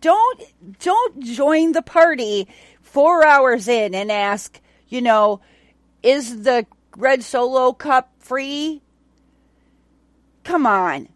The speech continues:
You need to get your shit together. You need to be ready and be on the ball. I just, what the hell, dude? Um, and I get it. I do. I get it, and I'm not judging that part of it. I would love to see representation, too, but I know if I had a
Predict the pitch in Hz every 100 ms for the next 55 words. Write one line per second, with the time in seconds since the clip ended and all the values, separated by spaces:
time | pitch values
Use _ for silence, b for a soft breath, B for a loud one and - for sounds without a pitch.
0 | _ 240 311 330 330 240 285 233 240 -
1 | 240 - 196 196 175 175 220 262 208 -
2 | - 254 262 208 202 190 185 - 185 214
3 | 233 - 190 185 180 156 160 156 143 87
4 | 214 226 240 - 202 180 175 196 - 151
5 | 151 151 143 147 135 123 - b b b
6 | b b 233 247 254 233 240 269 269 247
7 | 180 - _ - 202 226 185 175 214 262
8 | 254 247 214 190 196 214 202 247 202 170
9 | 156 156 156 156 147 165 160 - _ _
10 | 185 226 233 202 226 190 208 - 208 190
11 | 190 180 185 185 202 175 175 175 208 175
12 | 143 190 233 208 190 147 175 190 196 220
13 | 190 175 160